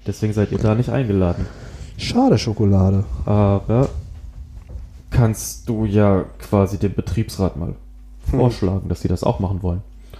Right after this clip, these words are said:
Speaker 2: Kannst du mir die Mail dazu mal weiterleiten?
Speaker 1: Weiß ich nicht, ob ich das darf.
Speaker 2: Okay.
Speaker 1: Weiß,
Speaker 2: Ja.
Speaker 1: weiß ich gar
Speaker 2: Ja,
Speaker 1: nicht,
Speaker 2: ja.
Speaker 1: aber das,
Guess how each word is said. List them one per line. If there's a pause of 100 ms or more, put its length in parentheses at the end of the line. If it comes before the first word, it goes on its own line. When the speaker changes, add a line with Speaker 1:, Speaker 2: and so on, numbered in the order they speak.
(140)
Speaker 2:
Kannst
du
mir
die
Mail
dazu
mal
weiterleiten?
Speaker 1:
Weiß
ich
nicht,
ob
ich
das
darf. (1500)
Speaker 2:
Okay. (400)
Speaker 1:
Weiß,
Speaker 2:
Ja.
Speaker 1:
weiß
ich
gar
Speaker 2:
Ja,
Speaker 1:
nicht, (120)
Speaker 2:
ja.
Speaker 1:
aber
das,